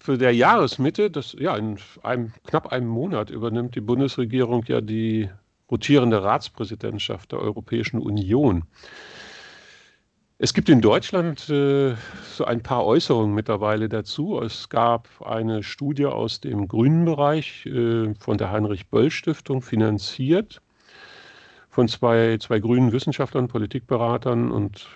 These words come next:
also Politikberater, Politikberaterin, war ein Mann, eine Frau, die das gemacht haben.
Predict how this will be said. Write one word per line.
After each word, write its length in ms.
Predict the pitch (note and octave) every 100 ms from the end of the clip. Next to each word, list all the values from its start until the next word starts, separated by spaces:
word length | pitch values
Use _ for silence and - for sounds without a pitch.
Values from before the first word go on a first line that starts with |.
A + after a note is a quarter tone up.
| _
also 240 | - -
Politikberater, 760 | - G#2+ F#2 G2+ - G#2 G#2+ A#2
Politikberaterin, 1300 | - A2 G#2+ - - - A2+ G2+ F#2 F#2+ A#2+ G3 G#3+ - _ _
war 140 | G2+ G2
ein 280 | F#2+ F#2 F#2 _ _ _ _ -
Mann, 260 | A2 D3
eine 300 | - G#2 F#2+
Frau, 440 | - - G#2 E3 G#3+ - - - -
die 80 | -
das 220 | D3 C#3+
gemacht 440 | - C3+ C#3 - -
haben. 340 | C3 C3 C3